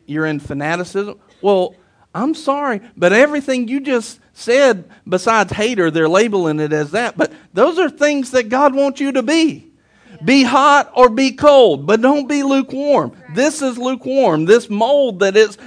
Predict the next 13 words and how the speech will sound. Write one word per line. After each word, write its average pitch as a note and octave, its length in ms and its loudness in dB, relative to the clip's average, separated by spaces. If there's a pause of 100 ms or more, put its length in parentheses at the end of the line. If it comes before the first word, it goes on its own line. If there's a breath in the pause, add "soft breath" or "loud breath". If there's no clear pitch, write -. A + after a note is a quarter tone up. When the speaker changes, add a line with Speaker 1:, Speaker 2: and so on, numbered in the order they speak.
Speaker 1:
this B3 240 -2
is B3+ 160 -4
a F#3+ 100 4
lukewarm C4 600 -2
mold. A#3+ 320 -2
You B3 140 -6
are A3+ 40 -2
never C#4+ 320 -2
gonna C4 260 -2
do B3+ 220 -6
stuff F#3+ 400 -4
for E3 140 -8
God G3 400 0